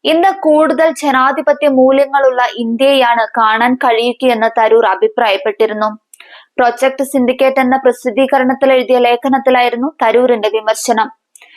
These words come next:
ഇതും കോൺഗ്രസിനെ പ്രതിസന്ധിയിലാക്കി. എല്ലാം കൂടി കൂട്ടിവായിക്കുമ്പോൾ അവിടെ ഒരു രാഷ്ട്രീയ കൂടുമാറ്റം കാണുന്നില്ല എന്നാണ് പൊതുവെയുള്ള നിരീക്ഷണം.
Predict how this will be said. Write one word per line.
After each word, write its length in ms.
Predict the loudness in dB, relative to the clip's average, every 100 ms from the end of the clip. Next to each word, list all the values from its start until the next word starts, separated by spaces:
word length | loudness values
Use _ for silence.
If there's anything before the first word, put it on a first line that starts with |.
| -20 -6
ഇതും 280 | -2 0 -2
കോൺഗ്രസിനെ 760 | 0 0 0 -2 -4 -2 -2 -2
പ്രതിസന്ധിയിലാക്കി. 1040 | 0 0 0 -2 -2 0 2 2 -2 -4 -6 -10 _ _ -20 _ _
എല്ലാം 340 | -2 0 0 0
കൂടി 300 | 0 0 0 -2
കൂട്ടിവായിക്കുമ്പോൾ 880 | 0 0 0 0 0 0 0 2 2 0
അവിടെ 320 | -2 0 2 2
ഒരു 160 | 2
രാഷ്ട്രീയ 540 | 2 0 -2 -4 -2 0
കൂടുമാറ്റം 680 | 0 0 2 2 0 -2 -4
കാണുന്നില്ല 600 | -2 0 0 -2 0 2
എന്നാണ് 440 | 2 0 -2 -2 -2
പൊതുവെയുള്ള 560 | 0 2 2 4 4 2
നിരീക്ഷണം. 640 | 0 -2 -2 -2 -2 -2